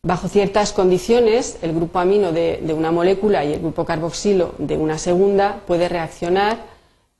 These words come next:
y se unen entonces dos aminoácidos. Al tipo de enlace, de, al tipo de, de unión, se le llama enlace amida. Aquí tenéis, eh, dos alfa-aminoácidos, el grupo carboxilo y el grupo amino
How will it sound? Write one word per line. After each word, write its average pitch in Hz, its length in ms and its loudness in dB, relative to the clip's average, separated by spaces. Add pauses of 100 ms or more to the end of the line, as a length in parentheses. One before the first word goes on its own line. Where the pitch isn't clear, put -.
y 180 80 0
se 185 140 -2
unen 190 280 4
entonces 190 340 -2
dos 175 180 -4
aminoácidos. 165 760 -2 (480)
Al 170 160 -2
tipo 185 240 2
de 180 80 4
enlace, 202 640 0 (180)
de, 214 140 -12
al 151 200 -12
tipo 160 340 -4
de, 160 180 -4
de 165 120 -4
unión, 202 380 2
se 170 140 -6
le 160 80 -2
llama 175 340 -2
enlace 165 520 -4 (200)
amida. 156 380 -6 (240)
Aquí 170 180 -10
tenéis, 190 520 -2 (120)
eh, 160 360 -6
dos 165 320 -2
alfa-aminoácidos, 202 920 -2
el 165 120 -8
grupo 160 280 -6
carboxilo 160 760 -4
y 160 80 -6
el 165 80 -8
grupo 170 320 -6
amino 180 420 0